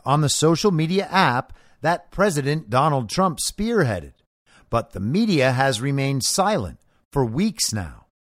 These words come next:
Has Q returned? It's a good question. An account appeared on Truth Social with the handle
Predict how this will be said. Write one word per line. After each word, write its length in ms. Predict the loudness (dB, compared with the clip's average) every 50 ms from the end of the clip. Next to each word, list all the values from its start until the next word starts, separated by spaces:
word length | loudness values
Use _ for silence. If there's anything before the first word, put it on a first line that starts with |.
| _ _ _ _ _ _ -20 -20 _
Has 360 | -6 -2 0 0 2 2 0 -2
Q 260 | -2 -2 0 0 0
returned? 640 | 0 -2 -2 0 0 0 2 2 0 -2 -2 -6 -10 _ _ _ _ _ _ _ _ _ -18
It's 140 | -14 -14
a 40 | -10
good 200 | -8 -8 -8 -4
question. 520 | 0 2 2 2 2 -2 -4 -8 -8 -8 -12 _ _ _ _ _ _ _ _ _ _ _ _ _ -20 -20 -8 -2
An 140 | 0 0 0
account 440 | 0 -2 0 0 0 0 0 -2
appeared 440 | -4 -6 -4 -4 -2 0 0 2 2
on 220 | 2 2 2 0 -2
Truth 260 | -4 -4 -4 -4 -4
Social 500 | -4 -2 0 0 -2 -2 -4 -6 -8 -4
with 240 | -2 -4 -4 -2 -2
the 140 | -2 0
handle 560 | 0 0 -2 -2 -4 -4 -6 -6 -10 -10 -12